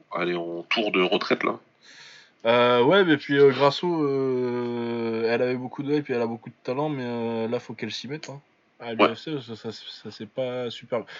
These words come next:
Speaker 2: Putain, y a quatre, ah ouais, elle est géniale, cette carte.
Speaker 1: <laughs>
Speaker 2: Parce que, ouais,
Speaker 1: Ouais,
Speaker 2: ouais,
Speaker 1: ouais,
Speaker 2: en,
Speaker 1: ouais,
Speaker 2: tu vois, en même
Speaker 1: ouais.
Speaker 2: temps, tu me diras, elle a perdu contre Tatiana Suarez, et, euh, il y avait la défaite contre Eric, où là, c'était un peu inquiétant, mais bon, tu te dis que ça peut passer.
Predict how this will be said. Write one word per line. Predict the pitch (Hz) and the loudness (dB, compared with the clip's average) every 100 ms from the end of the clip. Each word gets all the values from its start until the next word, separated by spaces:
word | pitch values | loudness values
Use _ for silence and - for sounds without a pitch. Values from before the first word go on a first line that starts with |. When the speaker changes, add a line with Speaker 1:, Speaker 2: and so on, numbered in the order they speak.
| - | -18
Speaker 2:
Putain, | - 180 | -6 -6
y | - | -6
a | |
quatre, | - - - | -12 -16 -18
ah | - - | -20 -18
ouais, | 107 87 98 | -20 -18 -8
elle | 98 104 | -4 -4
est | 101 | -6
géniale, | 98 101 147 | -8 -6 -8
cette | 151 143 | -10 -10
carte. | 143 - _ _ _ _ - - _ - - _ _ - | -10 -10 _ _ _ _ -20 -20 _ -20 -20 _ _ 0
Speaker 1:
<laughs> | - - 135 - 120 - - _ _ _ _ - - - - - - - - _ _ _ - - | 2 4 2 2 -2 -2 -12 _ _ _ _ -20 -20 -18 -18 -18 -20 -20 -20 _ _ _ -14 -8
Speaker 2:
Parce | 127 | 0
que, | 135 | 4
ouais, | 135 147 | 8 10
Speaker 1:
Ouais, | |
Speaker 2:
ouais, | 139 | 12
Speaker 1:
ouais, | 151 | 10
Speaker 2:
en, | 147 | 8
Speaker 1:
ouais, | |
Speaker 2:
tu | - | 6
vois, | 175 | 2
en | |
même | 165 | 4
Speaker 1:
ouais. | |
Speaker 2:
temps, | 202 | 2
tu | - | 2
me | 156 | 2
diras, | 147 165 | 6 6
elle | 143 | 6
a | |
perdu | 117 127 131 | 4 0 -2
contre | 135 - | -8 -12
Tatiana | 120 123 127 123 | -10 -8 -6 -8
Suarez, | - 131 135 | -4 -4 -4
et, | 120 117 | -8 -12
euh, | 113 110 107 104 104 101 | -12 -10 -8 -8 -8 -10
il | 110 | -8
y | |
avait | 113 117 | -6 -6
la | 117 | -6
défaite | 120 139 | -10 -12
contre | 131 - | -14 -8
Eric, | 135 139 123 | -6 -4 -6
où | 117 | -6
là, | 120 | -8
c'était | 110 110 113 | -8 -14 -14
un | 107 | -14
peu | - | -14
inquiétant, | 107 - 110 120 | -14 -12 -16 -14
mais | 110 | -12
bon, | 107 110 | -12 -14
tu | - | -16
te | 104 | -18
dis | 104 | -18
que | - 101 98 | -18 -16 -16
ça | 104 | -16
peut | 104 | -18
passer. | 104 104 | -14 -12